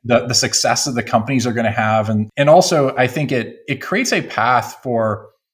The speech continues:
individuals that are early on, maybe they're in college or they're in high school, that, uh, are really interested in stem, they're really interested in science or physics or engineering. Uh, maybe they don't wanna, maybe they don't want a,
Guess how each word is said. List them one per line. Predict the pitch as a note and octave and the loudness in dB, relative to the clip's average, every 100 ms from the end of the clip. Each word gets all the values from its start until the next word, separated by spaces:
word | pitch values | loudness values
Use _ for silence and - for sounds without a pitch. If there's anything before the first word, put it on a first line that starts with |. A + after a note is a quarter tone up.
| _ _ _ | _ _ _
individuals | D#3+ F#3+ D#3 C#3+ C#3 A#2+ | 0 2 2 2 2 2
that | B2 | 2
are | A#2 A2 A2+ | 2 2 0
early | D3+ E3 C3+ | 2 4 6
on, | A2+ G#2+ G2 | 6 6 4
maybe | A#2+ B2 B2 | 2 2 2
they're | A#2+ | 2
in | A2+ | 2
college | A2 B2+ B2 A2+ G2+ G2 - | 2 4 4 4 0 -2 -4
or | A#2 A2 | -2 0
they're | A#2 | 0
in | A2 | 0
high | B2 | -2
school, | B2 - A2 G#2 G#2 - _ - - _ - | -2 -4 -4 -2 -4 -10 _ -20 -20 _ -4
that, | C3 B2+ - - _ _ _ _ _ _ C3 | 0 2 0 -12 _ _ _ _ _ _ -2
uh, | C3 | 0
are | D3+ | 2
really | D#3 G3+ F#3+ | 2 4 4
interested | F3 E3+ - D3 B2+ | 2 -2 -4 -2 0
in | A#2 | 0
stem, | - C3+ B2 A#2+ | 0 0 2 2
they're | C3+ | 2
really | E3 E3+ | 0 0
interested | D3+ D#3 - A#2+ | -2 -2 -2 0
in | A2+ | 0
science | - B2 B2+ B2 A#2 | 0 2 4 4 2
or | A#2 | 0
physics | G2+ C#3 B2 A2+ A#2+ | -2 -2 0 -2 -2
or | |
engineering. | A2+ A2 A2+ A#2+ A#2 A2 G#2+ - _ _ _ _ _ A2+ | -2 0 0 0 0 -4 -6 -12 _ _ _ _ _ -4
Uh, | A2+ A2+ - D3+ | -2 -2 -4 -2
maybe | F3+ | 0
they | G3 | 2
don't | E3+ F#3 C3 C3+ | 4 2 2 2
wanna, | D3 F3 D#3+ B2 - - _ _ _ _ _ _ | 4 4 2 -2 -8 -20 _ _ _ _ _ _
maybe | D#3 D#3 D3 | -4 -2 -2
they | C#3+ | 0
don't | D#3 D3+ | 2 4
want | C#3+ | 2
a, | C3 B2 A#2+ | 2 -2 -8